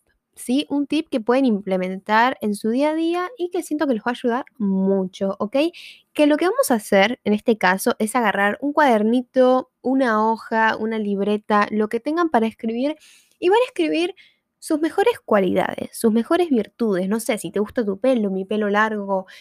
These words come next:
mi personalidad, mi bondad, mi amabilidad,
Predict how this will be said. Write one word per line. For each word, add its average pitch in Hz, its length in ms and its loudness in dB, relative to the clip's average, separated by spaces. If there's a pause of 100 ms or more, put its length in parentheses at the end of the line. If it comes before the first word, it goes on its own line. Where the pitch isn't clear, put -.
(120)
mi 208 120 -2
personalidad, 190 840 0
mi 202 140 2
bondad, 196 600 2
mi 190 140 0
amabilidad, 196 800 2